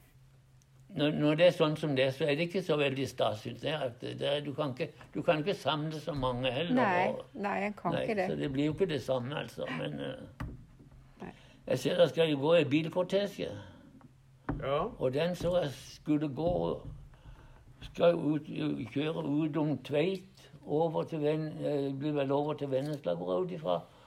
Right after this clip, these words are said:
Speaker 1: ned til Mosby, og går jeg ut ifra og kommer over Kuliaveien, skulle til Nådeland.
Speaker 2: Å ja,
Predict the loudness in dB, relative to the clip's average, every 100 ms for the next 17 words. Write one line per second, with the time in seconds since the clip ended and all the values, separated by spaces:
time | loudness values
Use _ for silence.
0 | -8 2 4 4 2 4 2 0 -6 -6
1 | -6 -10 -20 -20 -20 -4 2 4 4 -2
2 | 2 4 6 6 4 2 2 2 0 0
3 | 0 2 2 2 0 -2 0 0 2 0
4 | -2 -4 0 2 4 2 2 -2 -4 0
5 | 2 6